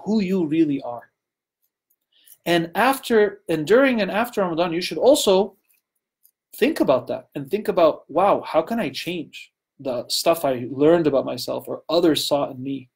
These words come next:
and reflected in me?" This is very important because, wallahi, without akhlaq and adab, I don't know how effective your practice of Islam will ever be for yourself or others.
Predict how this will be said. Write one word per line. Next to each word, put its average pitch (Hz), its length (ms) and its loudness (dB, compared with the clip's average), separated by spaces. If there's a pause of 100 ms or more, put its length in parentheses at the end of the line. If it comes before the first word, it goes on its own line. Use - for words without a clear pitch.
(120)
and 131 120 -14
reflected 127 420 -14
in 120 120 -20
me?" 131 140 -18 (400)
This 185 180 2
is 233 160 0
very 190 240 6
important 180 360 2
because, 143 300 0
wallahi, 147 580 2 (340)
without 165 480 4
akhlaq 147 640 0
and 127 160 -18
adab, 180 400 0 (1300)
I 143 100 -2
don't 175 220 2
know 170 520 2 (240)
how 160 220 2
effective 147 560 -2
your 131 300 -2 (100)
practice 143 460 -6
of 131 100 -10
Islam 131 400 -10
will 131 140 -6
ever 131 240 -4
be 147 180 0
for 131 180 -6
yourself 135 400 -2
or 123 120 -8
others. - 280 -12